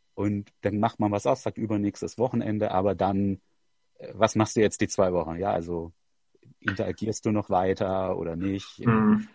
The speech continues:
Speaker 1: Fragst du mal
Speaker 2: So.
Speaker 1: nach, wie das ist, was sie da eben macht, die zwei Wochen, wenn sie Prüfungen schreibt oder so? Oder wie,
Speaker 2: Mhm.
Speaker 1: wie verhältst du dich bei,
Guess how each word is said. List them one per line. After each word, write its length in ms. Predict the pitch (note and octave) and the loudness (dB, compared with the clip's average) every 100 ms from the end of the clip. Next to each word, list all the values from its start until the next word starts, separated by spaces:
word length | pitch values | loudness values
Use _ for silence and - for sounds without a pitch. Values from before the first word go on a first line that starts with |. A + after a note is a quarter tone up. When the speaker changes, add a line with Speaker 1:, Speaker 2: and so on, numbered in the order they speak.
| _ _ _ _ | _ _ _ _
Speaker 1:
Fragst 320 | F#2+ G#2 - | 2 2 0
du 60 | |
mal 80 | G2 | 4
Speaker 2:
So. 80 | A#2+ | 6
Speaker 1:
nach, 220 | A#2 G2+ | 6 4
wie 100 | G2 | -2
das 240 | F2 - - | -6 -10 -10
ist, 260 | A2+ B2 - | -4 -4 0
was 160 | G2+ | -2
sie 140 | - F#2+ | 0 0
da 180 | F#2 F#2+ | 0 0
eben 160 | F2 | 0
macht, 240 | F#2+ C3 - | 0 0 0
die 80 | |
zwei 220 | A#2 A2 G#2 | -2 0 0
Wochen, 240 | G#2 A2 | 0 -2
wenn 140 | F#2+ E2+ | -4 -6
sie 100 | F2+ | -8
Prüfungen 480 | - A2+ - G#2 | -4 -4 -2 -4
schreibt 460 | G2+ - F#2 F#2+ - | -4 -4 -4 -4 -4
oder 180 | F#2 F2 | -6 -6
so? 300 | E2+ F2+ F2+ | -6 -4 -4
Oder 280 | F2 E2+ E2+ | -6 -6 4
wie, 60 | |
Speaker 2:
Mhm. 320 | A#2+ A#2 A#2 | 6 8 6
Speaker 1:
wie 40 | A#2 | 4
verhältst 380 | B2+ G#2 - - | 2 -4 -12 -12
du 60 | |
dich 220 | E2+ E2 - | -12 -12 -6
bei, 200 | F2+ | -6